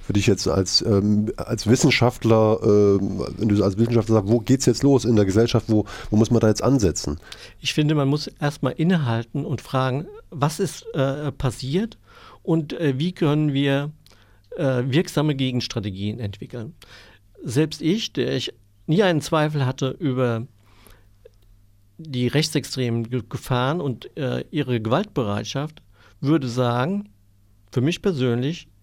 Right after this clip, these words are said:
Speaker 2: ich habe die mörderische, konspirative Konsequenz von Teilen des Rechtsextremismus unterschätzt und ich habe unterschätzt die offensichtlich enge Verzahnung von rechtsextremen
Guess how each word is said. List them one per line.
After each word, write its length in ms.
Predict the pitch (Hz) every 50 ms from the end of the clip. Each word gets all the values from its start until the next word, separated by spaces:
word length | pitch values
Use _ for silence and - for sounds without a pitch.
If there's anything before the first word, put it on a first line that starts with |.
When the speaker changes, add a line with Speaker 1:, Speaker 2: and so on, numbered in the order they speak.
| _
Speaker 2:
ich 240 | - - 160 - -
habe 300 | 151 151 151 156 151 151
die 100 | 139 135
mörderische, 760 | 123 120 120 131 135 165 151 147 151 147 - 170 170 185 208 - _ _ _ _ _ _ _ -
konspirative 840 | - 156 175 - - 170 156 151 135 113 - - 143 135 120 123
Konsequenz 760 | - - 135 135 120 123 120 - - 131 123 135 190 - -
von 220 | - - 147 139
Teilen 320 | - 147 139 135 131 127 131
des 160 | 120 - -
Rechtsextremismus 880 | 139 127 - - 147 - - - 131 123 117 113 - - 117 104 98
unterschätzt 720 | - 135 104 120 117 104 - 135 185 214 - - - - _ _ _ - - - - - - - - -
und 240 | - - 160 175 -
ich 160 | 160 147 -
habe 220 | 160 151 156 147 139
unterschätzt 840 | 151 147 131 143 139 - - - 147 180 - - - - - - _ - - - - _ _ _ _ _ -
die 240 | 135 127 131 143 - -
offensichtlich 760 | - 151 165 185 165 139 123 131 - - - 143 123 - - - _
enge 220 | - 151 170 180 156
Verzahnung 800 | - 160 151 - - - 139 131 131 127 135 139 147 165 165
von 300 | - - 135 131 123 117
rechtsextremen 960 | 113 123 156 151 - - 160 120 - - - 143 135 127 117 123 120 113 113